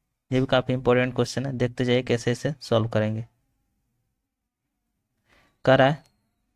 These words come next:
all bags are chalk, all bags क्या है? चॉक है। All chalks are b-, bottles, all chalk क्या है? बॉटल्स है। ठीक है फ्रेंड्स, उसके बाद क्या कह रहा है कि some bottles are bag, कुछ बोतल्स क्या है, बैग है।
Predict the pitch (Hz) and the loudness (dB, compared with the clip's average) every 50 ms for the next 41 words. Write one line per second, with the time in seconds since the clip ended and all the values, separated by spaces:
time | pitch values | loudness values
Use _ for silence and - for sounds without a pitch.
0 | _ - - _ _ - - 139 143 135 127 131 127 135 131 - - - - - | _ -20 -20 _ _ 4 6 6 6 6 6 6 6 6 4 0 -8 -2 0 0
1 | 117 - - - 120 117 - - - - - _ _ _ _ _ _ _ _ _ | 0 0 0 0 0 0 0 -4 -18 -20 -20 _ _ _ _ _ _ _ _ _
2 | - 123 127 135 131 131 131 135 131 - - - 139 131 131 127 - 135 131 127 | 2 2 4 4 6 6 6 6 6 2 0 2 2 2 2 2 2 2 2 2
3 | - 139 135 143 _ _ _ _ _ _ _ _ _ - 123 127 131 127 131 - | 2 -4 -4 -4 _ _ _ _ _ _ _ _ _ 4 4 4 4 4 4 4
4 | 127 123 - - - 123 123 123 120 120 120 - - 123 120 120 123 120 123 127 | 4 4 2 0 -2 0 0 0 -2 -2 -2 -2 -4 -4 2 4 4 6 6 4
5 | 117 113 113 - - - _ _ _ _ _ - - 127 135 131 - 135 135 _ | 4 4 2 -4 -16 -20 _ _ _ _ _ 2 4 4 4 6 4 2 2 _
6 | _ 147 139 147 147 139 131 127 127 120 123 127 117 117 113 - 117 120 - _ | _ 0 0 0 -2 -2 4 4 4 6 6 4 2 2 2 -2 -6 -8 -8 _
7 | - _ _ _ _ _ _ _ _ _ _ _ - 135 131 135 127 - 147 151 | -20 _ _ _ _ _ _ _ _ _ _ _ -4 -2 0 0 0 0 0 -2
8 | 151 - _ _ _ _ _ _ _ _ _ _ _ _ _ _ _ _ _ _ | -2 -6 _ _ _ _ _ _ _ _ _ _ _ _ _ _ _ _ _ _
9 | _ _ _ _ _ _ _ _ _ _ _ _ - _ _ _ _ - 131 - | _ _ _ _ _ _ _ _ _ _ _ _ -20 _ _ _ _ -6 -6 -2
10 | - - 139 139 143 151 139 135 - 131 131 135 147 160 - _ _ _ _ _ | 0 2 4 4 4 2 0 0 0 0 0 0 -2 -4 -6 _ _ _ _ _
11 | _ _ _ 127 123 - - 151 143 147 147 135 131 127 123 123 135 131 131 - | _ _ _ -6 -6 -2 0 2 2 2 2 4 4 4 6 6 6 4 4 4
12 | 135 127 131 131 143 139 135 131 - _ _ _ _ _ - 147 143 - - - | 2 0 4 4 4 4 4 2 -6 _ _ _ _ _ 0 0 0 0 -2 -12
13 | _ _ - 131 131 127 127 127 135 135 135 - - 139 131 139 147 147 135 131 | _ _ -2 4 4 4 6 6 6 4 4 4 2 0 2 2 0 -4 0 4
14 | 135 127 139 139 160 165 147 139 | 4 4 4 4 2 -2 -2 -4